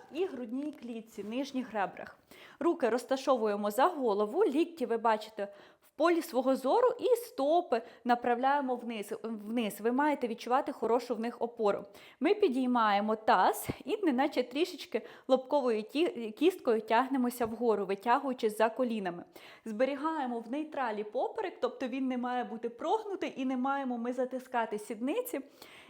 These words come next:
І ми зараз починаємо на вдих розкривати грудну клітку, тягнутися вгору і трішечки колінами тягнемось вперед. А з видихом ми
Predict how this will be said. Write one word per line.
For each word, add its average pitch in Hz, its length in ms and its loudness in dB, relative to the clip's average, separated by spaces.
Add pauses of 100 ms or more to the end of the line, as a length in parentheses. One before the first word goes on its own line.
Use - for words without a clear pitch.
І 294 80 0
ми 330 120 2 (100)
зараз 302 300 4
починаємо 277 800 2
на 262 260 6
вдих 254 600 -2
розкривати 277 880 0
грудну 269 500 -6
клітку, 254 480 -6
тягнутися 254 680 -6
вгору 269 520 0 (400)
і 294 100 0
трішечки 330 540 -4
колінами 262 580 0
тягнемось 247 580 -2
вперед. - 380 -4 (200)
А 262 220 4
з 226 120 -8
видихом 302 640 2
ми 262 400 2